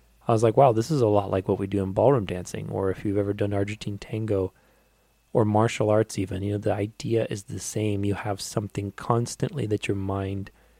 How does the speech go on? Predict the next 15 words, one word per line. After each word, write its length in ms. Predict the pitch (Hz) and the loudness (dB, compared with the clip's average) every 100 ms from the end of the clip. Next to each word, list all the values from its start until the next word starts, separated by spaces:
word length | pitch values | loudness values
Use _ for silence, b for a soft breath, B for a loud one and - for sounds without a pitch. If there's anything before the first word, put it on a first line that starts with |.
| b | b
is 140 | - 113 | -10 -10
present 540 | _ - 104 110 98 | _ 0 0 0 -6
to, 320 | - - - - _ _ _ _ _ _ _ _ _ _ _ _ | -8 -10 -10 -14 _ _ _ _ _ _ _ _ _ _ _ _
uh, 180 | - 90 | -4 -2
that 200 | 92 - | -2 -4
it's 100 | 107 | -8
focusing 640 | - - 104 - - 98 95 | -8 0 2 0 -6 -8 -8
on. 220 | 95 - | -10 -8
In 120 | 101 | -2
this 140 | 101 - | -2 -2
case, 280 | - 98 | -4 -2
it's 120 | 104 - | -4 -6
a 60 | |
physical 420 | 98 180 202 - | -4 -2 -2 -4
sensation. 640 | - 104 85 - 90 - - | -8 -8 -6 -8 -8 -8 -10